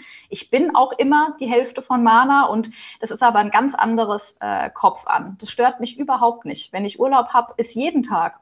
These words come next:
Mana an, weil ich auch jeden Tag mit der Martin schreibe. Und ich guck dann auch mal in meine E-Mails im Urlaub. Vielleicht nicht jeden Tag, aber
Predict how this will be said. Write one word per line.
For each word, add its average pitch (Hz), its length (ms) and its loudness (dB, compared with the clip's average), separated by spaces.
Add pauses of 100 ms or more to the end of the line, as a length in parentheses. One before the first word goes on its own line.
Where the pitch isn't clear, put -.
Mana 185 440 0
an, 180 200 -4
weil 175 140 0
ich 208 140 -6
auch 214 120 -6
jeden 240 260 0
Tag 247 280 2
mit 240 140 -4
der 196 80 -6
Martin 208 340 -4
schreibe. - 460 -4
Und 202 160 -6 (260)
ich - 160 -10
guck - 220 -6
dann 247 120 2
auch - 140 4
mal 226 160 4
in 214 80 0
meine 185 260 0
E-Mails 240 440 -2
im 202 100 -6
Urlaub. 165 360 0
Vielleicht 190 300 -6
nicht - 140 -16
jeden 170 200 -8
Tag, 226 420 4
aber 208 260 6